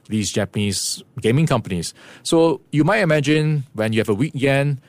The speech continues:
your earnings might be amplified because you're taking in U S dollars. But the catch here is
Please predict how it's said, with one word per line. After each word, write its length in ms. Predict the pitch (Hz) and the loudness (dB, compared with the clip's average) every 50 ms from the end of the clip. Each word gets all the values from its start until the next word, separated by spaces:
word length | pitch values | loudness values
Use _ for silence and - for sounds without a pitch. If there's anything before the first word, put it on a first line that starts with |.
| _ _ - | _ _ -6
your 120 | 110 - | -6 -2
earnings 420 | - 139 139 143 143 143 143 131 - | 0 2 2 2 2 2 0 0 0
might 200 | 120 117 107 90 | -2 -2 -2 -4
be 100 | 110 - | -6 -4
amplified 460 | 113 117 120 139 127 - 127 117 110 | -4 -2 0 -2 0 0 -2 -2 -2
because 420 | 110 107 - 120 117 117 110 - | -4 -4 -2 0 0 0 0 -2
you're 140 | 110 107 98 | -2 -2 -2
taking 260 | - 117 - - 147 | -2 -4 -6 -6 -6
in 200 | 117 107 101 98 | -6 -6 -4 -4
U 180 | 92 92 107 104 | -2 -2 0 0
S 100 | 95 - | -2 -2
dollars. 560 | 104 95 95 95 90 80 78 82 - - - - - | -2 -2 -2 -2 -2 -4 -6 -8 -8 -10 -10 -12 -6
But 140 | 110 113 117 | -2 0 0
the 80 | 117 113 | 0 0
catch 280 | - 151 135 127 - | 0 -2 -2 -2 0
here 120 | - 131 127 | 0 0 0
is 460 | - 120 113 113 110 107 - - | 2 2 2 2 2 0 -2 -6